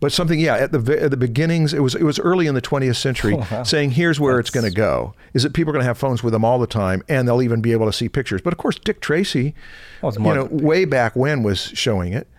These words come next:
Speaker 1: And the, the interesting thing is that guess-, some guesses are good and some guesses are go-, uh, two thousand one,
Speaker 2: Yeah.
Speaker 1: A Space Odyssey, with, when Kubrick collaborated with Arthur, Arthur C Clarke on that,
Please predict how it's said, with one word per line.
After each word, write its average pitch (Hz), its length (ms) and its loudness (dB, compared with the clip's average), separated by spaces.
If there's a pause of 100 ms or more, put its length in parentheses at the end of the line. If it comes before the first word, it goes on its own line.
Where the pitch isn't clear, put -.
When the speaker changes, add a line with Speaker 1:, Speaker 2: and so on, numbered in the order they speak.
(440)
Speaker 1:
And 143 240 0
the, 156 280 -2
the 160 240 2
interesting 196 540 0
thing 240 300 0
is 135 220 -2
that - 220 -2 (120)
guess-, 180 220 0
some 233 180 0
guesses 160 320 -2
are 139 80 0
good 147 200 0
and 151 120 0
some 151 160 -2
guesses 143 220 -2
are 139 80 0
go-, 104 100 -2
uh, - 120 -2 (420)
two - 160 -2
thousand 190 340 0
one, 175 80 2
Speaker 2:
Yeah. 165 40 0
Speaker 1:
A 139 40 -4
Space 185 300 -2
Odyssey, 143 420 0
with, 131 480 0
when 135 320 0
Kubrick 190 520 -4
collaborated 131 800 0 (480)
with 135 140 0
Arthur, 143 320 0
Arthur 143 240 -2
C 131 140 -6
Clarke 170 320 -2
on 107 160 0
that, 104 200 -4